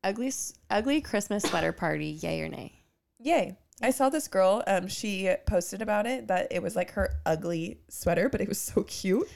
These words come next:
Speaker 1: I swear they're all, like, freaking cute.
Speaker 2: Yeah, and,
Speaker 1: Yeah.
Speaker 2: like, vintage. And she was
Speaker 1: Uh-huh.
Speaker 2: like, "I got so many compliments on my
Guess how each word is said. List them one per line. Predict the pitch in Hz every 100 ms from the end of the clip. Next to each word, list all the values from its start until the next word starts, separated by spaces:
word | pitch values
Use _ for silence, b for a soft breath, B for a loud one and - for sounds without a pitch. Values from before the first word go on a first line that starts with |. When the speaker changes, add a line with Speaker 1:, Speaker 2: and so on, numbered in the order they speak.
| B B
Speaker 1:
I | 214
swear | 220 208
they're | 180
all, | 143
like, | 147 -
freaking | - 165 175
cute. | 294 294
Speaker 2:
Yeah, | 349 427
and, | 214
Speaker 1:
Yeah. | 196
Speaker 2:
like, | 247 233
vintage. | 214 190 190 262 392 403
And | 190 202
she | 240
was | 262
Speaker 1:
Uh-huh. |
Speaker 2:
like, | 247
"I | 247
got | 285 -
so | - 240
many | 185 175
compliments | - 233 190 196 196 -
on | 214
my | 190